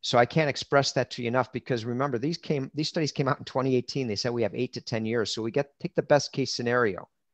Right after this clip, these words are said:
that we had ten years back in twenty eighteen. That was two years ago.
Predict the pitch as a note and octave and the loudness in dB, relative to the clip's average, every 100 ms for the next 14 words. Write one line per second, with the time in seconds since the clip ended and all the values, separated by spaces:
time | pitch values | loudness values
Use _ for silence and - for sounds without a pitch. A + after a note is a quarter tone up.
0 | _ A2 A#2 A2 G#2 - C#3+ C#3 C#3+ C3 | _ -2 2 2 2 0 0 2 4 4
1 | G#2+ G2 - _ _ A2 - A2 - A2+ | 2 0 -8 _ _ -4 -4 -6 -2 0
2 | G#2+ - C#3+ A2+ E2+ _ _ G#3+ G3+ - | 0 -2 -6 -6 -8 _ _ -2 -2 -2
3 | G3+ A3+ F3+ - A#2+ F#2 | 0 2 2 2 2 2